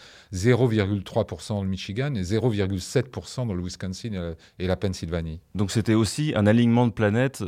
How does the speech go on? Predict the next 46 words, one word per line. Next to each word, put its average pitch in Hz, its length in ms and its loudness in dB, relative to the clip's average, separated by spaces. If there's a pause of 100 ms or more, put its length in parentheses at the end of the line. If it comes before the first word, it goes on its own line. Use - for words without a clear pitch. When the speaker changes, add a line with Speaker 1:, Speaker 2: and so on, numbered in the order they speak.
Speaker 2:
euh, 92 140 4 (140)
pour 131 180 2
Donald 101 260 4
Trump 135 380 -2
qui 107 140 -2
va 117 220 6
être 101 440 0
difficile 123 720 0
à, 90 280 2
à 87 60 2
renouveler 110 460 2
pour 92 100 -2
deux 85 80 0
mille 85 140 -2
vingt. 80 140 -10 (500)
Speaker 1:
Oui, 160 520 2
mou-, 143 300 -2
euh, 131 140 -6
j'ai 123 180 2
toujours 160 300 4
dit 156 160 2
que 143 100 2
Donald 127 380 6
Trump, 127 340 0
s'il 117 200 0
voulait 113 280 0
être 110 260 0
réélu 110 540 4
en 104 100 4
deux 104 120 2
mille 101 180 2
vingt, 127 160 0
devait 104 280 0
être 117 260 0
mieux 127 320 4
élu 117 320 2
qu'en 110 160 0
deux 104 100 4
mille 98 160 0
seize. 82 480 -8
Pourquoi ? 101 340 -2
Parce - 220 -6
qu'en 104 100 -6
deux 117 120 0
mille 117 160 -2
seize, 139 480 0